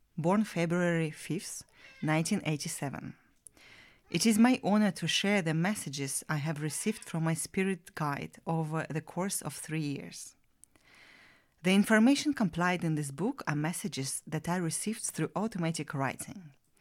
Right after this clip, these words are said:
also known as channeled writing. Automatic writing is a form of mediumship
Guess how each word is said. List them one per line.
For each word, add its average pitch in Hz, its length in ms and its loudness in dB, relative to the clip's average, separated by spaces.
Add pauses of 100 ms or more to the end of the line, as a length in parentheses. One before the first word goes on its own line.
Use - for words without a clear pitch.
(320)
also 165 340 0
known 151 560 2 (120)
as - 220 -4
channeled 180 480 -2
writing. - 400 -10 (1120)
Automatic 240 600 2
writing 170 480 0
is 160 160 -2
a 165 60 0
form 226 320 0
of 202 180 0
mediumship 147 760 -2